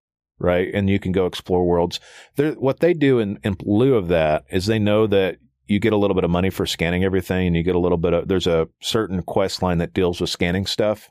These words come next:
with, uh, different scientific societies. But what's more fun for that is, like,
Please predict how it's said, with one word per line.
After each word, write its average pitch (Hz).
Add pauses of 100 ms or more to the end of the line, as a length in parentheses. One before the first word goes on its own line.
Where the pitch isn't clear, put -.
with, 87
uh, 85
different 90
scientific 87
societies. 101 (840)
But 98 (420)
what's 131
more 147
fun 120
for 104
that 98
is, 92
like, 92